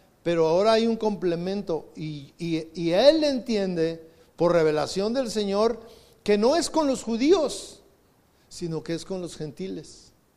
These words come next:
Y es esa pasión, es esa formación, eh, militar la que lo lleva a tener una meta y entender que el propósito de Dios es los gentiles.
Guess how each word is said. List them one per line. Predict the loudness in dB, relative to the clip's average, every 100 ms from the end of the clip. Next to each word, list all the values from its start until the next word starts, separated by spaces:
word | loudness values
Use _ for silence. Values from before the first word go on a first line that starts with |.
| _ _ _ _ _ _ -12
Y | -4 -4
es | -2
esa | -4 -4 -6
pasión, | -6 -10 -10 -10 -10 -14 -18 _ _ _ _
es | -8 -6
esa | -4 -4
formación, | -2 -4 -4 -8 -8 -6 -4 -6 -8 -10
eh, | -10 -10 -8
militar | -8 -8 -4 -2 -2 -4 -14 -20 _
la | -8 -6
que | -4
lo | -4
lleva | -2 0 0 0 -4 -18 -8
a | -6 -6 -6
tener | -6 -4 -2
una | 0 0
meta | 0 -2 0 -2
y | -2
entender | -4 -6 -4 -2 -2 -2 -12 -20 _
que | -2 -2
el | -2
propósito | -2 0 4 4 4 -2 0
de | 2 2
Dios | 4 2 4
es | 2 2 -2 -16 -20 -20 _ _ _ _ _ _ _ _ _ _ _ _ _ _ _ _ _ _
los | -10 -10 -10
gentiles. | -14 -14 -14 -14 -20 -20